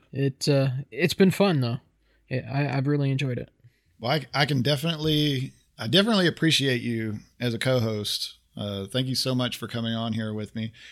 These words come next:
Speaker 2: And I can definitely relate to the schedule thing. Like my, it's spring basketball season and both my boys have, uh, started their practices. And I just told Jeff the other day that the only time I have to record is Wednesday nights.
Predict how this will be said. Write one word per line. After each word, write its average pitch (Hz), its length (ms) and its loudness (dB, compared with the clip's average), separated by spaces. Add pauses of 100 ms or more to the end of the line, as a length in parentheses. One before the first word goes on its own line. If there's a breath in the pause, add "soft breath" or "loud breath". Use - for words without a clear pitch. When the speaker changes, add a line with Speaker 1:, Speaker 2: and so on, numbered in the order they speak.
(100)
Speaker 2:
And 110 120 -2
I 131 120 2
can 160 120 0
definitely 143 400 0
relate 135 400 0
to 123 100 -2
the 107 100 -4
schedule 120 460 -2
thing. 107 360 -6
Like 107 240 -6
my, 107 260 -4
it's 104 220 -8
spring 135 340 -2
basketball 120 600 0
season 113 480 -4
and 104 180 -2
both 120 240 -4
my 123 120 -2
boys 120 560 -2
have, 107 260 -8
uh, 101 160 -10
started 120 340 -2
their 104 120 -6
practices. 110 680 -6
And 104 80 -10
I 113 80 -4
just - 240 -2
told 127 220 -2
Jeff 127 280 0
the 123 120 -4
other 113 180 -4
day 123 320 0
that 104 180 -8
the 107 140 -6
only 143 300 -2
time 131 340 0
I 127 160 -2
have 127 480 -2
to 110 140 -8
record 123 460 -2
is 104 140 -4
Wednesday 120 300 0
nights. - 540 -6